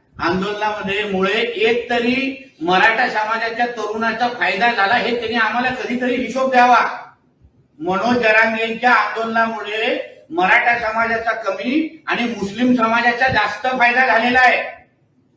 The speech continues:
ईडब्ल्यूएसच्या त्या ह्याच्यामध्ये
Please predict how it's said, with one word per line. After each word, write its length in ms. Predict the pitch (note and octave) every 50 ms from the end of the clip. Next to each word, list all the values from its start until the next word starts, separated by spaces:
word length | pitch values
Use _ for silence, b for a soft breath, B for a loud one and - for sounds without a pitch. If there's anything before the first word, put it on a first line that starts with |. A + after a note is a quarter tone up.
| _ _
ईडब्ल्यूएसच्या 920 | - G3+ A#3+ A#3+ A#3+ B3 A#3+ A#3 B3 B3 B3+ B3+ B3+ B3+ B3 B3 - B3+ B3
त्या 360 | B3+ B3 B3 B3 B3+ B3+ A#3+ - - - - - - _ _
ह्याच्यामध्ये 920 | - F#3 G3 F#3+ G#3+ A#3+ A#3+ A#3+ A#3 A3 A3+ A3+ B3+ C#4+ E4 - - - -